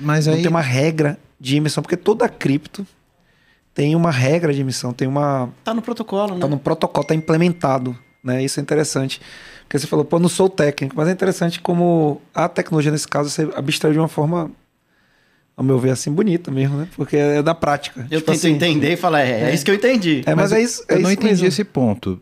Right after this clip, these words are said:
Speaker 1: Se o que eu entendi da, da, da, tem, tenham paciência comigo, que eu sou, às vezes, sou meio devagar, tá, gente?
Speaker 3: <laughs>
Speaker 1: Vamos lá.
Speaker 3: Cara.
Speaker 1: Vamos lá. O, o,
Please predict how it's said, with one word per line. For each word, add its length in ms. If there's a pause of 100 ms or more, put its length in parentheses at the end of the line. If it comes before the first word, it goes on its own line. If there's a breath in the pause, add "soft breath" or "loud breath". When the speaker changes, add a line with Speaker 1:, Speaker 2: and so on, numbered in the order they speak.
Speaker 1:
Se 380 (260)
o 80
que 120
eu 40
entendi 320
da, 320
da, 260 (300)
da, 220
tem, 180
tenham 160
paciência 460
comigo, 280
que 80
eu 40
sou, 180
às 120
vezes, 120
sou 140
meio 100
devagar, 400
tá, 140
gente? 260 (420 loud breath)
Speaker 3:
<laughs> 380
Speaker 1:
Vamos 200
lá. 100
Speaker 3:
Cara. 320 (580 loud breath)
Speaker 1:
Vamos 180
lá. 60 (460 loud breath)
O, 180 (100)
o, 340